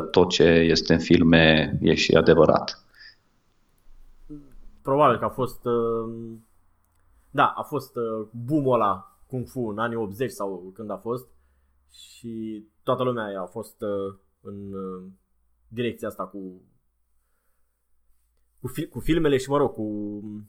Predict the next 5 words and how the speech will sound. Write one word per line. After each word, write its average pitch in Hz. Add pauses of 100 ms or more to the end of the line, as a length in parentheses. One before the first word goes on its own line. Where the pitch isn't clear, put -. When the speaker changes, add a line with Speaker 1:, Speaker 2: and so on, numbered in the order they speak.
(200)
Speaker 2:
extrapolarea 127
din 104
filme. 95 (360)
Dar, 135
um, 135